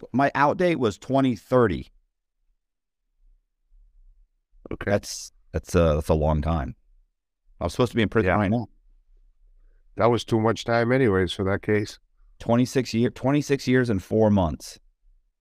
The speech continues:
Speaker 1: for six million dollars. I mean, I was, I was in prison and guys were coming in with twenty million dollars in loss, thirty million dollars, and they're getting, like, five years,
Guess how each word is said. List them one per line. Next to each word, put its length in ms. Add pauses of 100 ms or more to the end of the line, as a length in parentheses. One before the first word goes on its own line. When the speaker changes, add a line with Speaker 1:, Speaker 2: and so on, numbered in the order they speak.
(180)
Speaker 1:
for 180
six 360
million 300
dollars. 540 (180)
I 60
mean, 140
I 160
was, 200 (320)
I 140
was 180
in 140
prison 460
and 180
guys 260
were 80
coming 300
in 140
with 120
twenty 340
million 320
dollars 340
in 120
loss, 480
thirty 240
million 280
dollars, 260
and 120
they're 120
getting, 260
like, 200 (100)
five 280
years, 540